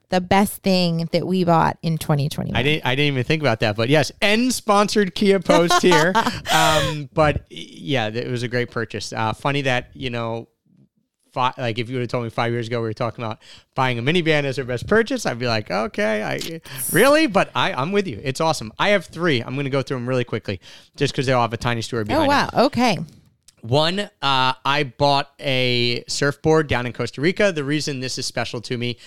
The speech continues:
Speaker 2: is because it was shaped, the guy who was a, a local shaper there, an Argentinian guy named Shay, uh, he shaped it for himself. It was his. It's carbon fiber, so it's like a, everyone who sees it, it's black.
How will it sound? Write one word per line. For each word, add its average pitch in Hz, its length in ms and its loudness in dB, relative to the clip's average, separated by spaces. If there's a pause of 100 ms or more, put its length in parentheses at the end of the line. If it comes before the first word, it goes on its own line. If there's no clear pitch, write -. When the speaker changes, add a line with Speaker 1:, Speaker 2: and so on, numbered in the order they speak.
(300)
Speaker 2:
is 120 200 -2
because 120 540 -4 (320)
it 127 220 -6 (320)
was 117 500 -4
shaped, 165 560 2
the 123 80 -4
guy 135 340 2
who 127 120 -4
was 120 180 -2
a, 113 180 -4
a 113 120 -4
local 127 320 0
shaper 127 340 0
there, 107 160 0
an 104 60 -2
Argentinian 113 580 -2
guy 104 160 2
named 101 220 -4
Shay, 120 340 2 (420)
uh, 123 220 2
he 143 180 0
shaped 160 320 2
it - 100 -6
for 131 100 -4
himself. 147 400 2
It 123 80 -2
was 110 140 -4
his. 143 360 4 (380)
It's 120 160 -4
carbon 143 380 2
fiber, 135 440 2
so 139 160 0
it's 127 120 -2
like 131 140 -2
a, 131 100 -8 (100)
everyone 185 360 2
who 175 80 0
sees 170 280 -2
it, 117 120 -4
it's 110 120 -6
black. 123 500 0